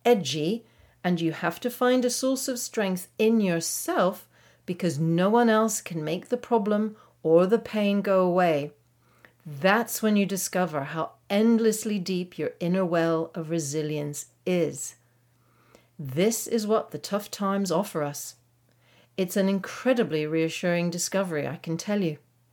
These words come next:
So what were the twenty twenty-one positives for you? What have you learned? Do you need to make changes to how you live your life? To your attitude? Or do you genuinely feel you're good to go,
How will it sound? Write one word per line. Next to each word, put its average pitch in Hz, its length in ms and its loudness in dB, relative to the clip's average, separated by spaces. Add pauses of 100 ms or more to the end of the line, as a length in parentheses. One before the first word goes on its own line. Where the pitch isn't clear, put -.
(340)
So 254 160 2
what 311 180 2
were 330 140 2
the 294 100 -2
twenty 262 440 0
twenty-one 226 640 0
positives 180 560 -4
for - 160 -4
you? 226 340 -2 (880)
What 233 120 4
have 262 140 2
you 277 80 4
learned? 269 540 4 (920)
Do 185 80 -4
you 190 60 4
need 214 160 4
to 208 80 -2
make 180 200 -2
changes 185 540 -2
to 196 120 -6
how 180 160 0
you 170 200 -2
live 175 220 -2
your 170 100 0
life? 170 520 -4 (560)
To 185 100 -4
your 170 140 2
attitude? 247 680 -4 (920)
Or 277 60 -4
do 311 140 -2
you 302 280 -2
genuinely 277 540 2
feel 220 340 2
you're 190 140 2
good 170 220 -4
to 208 100 -6
go, 156 380 -2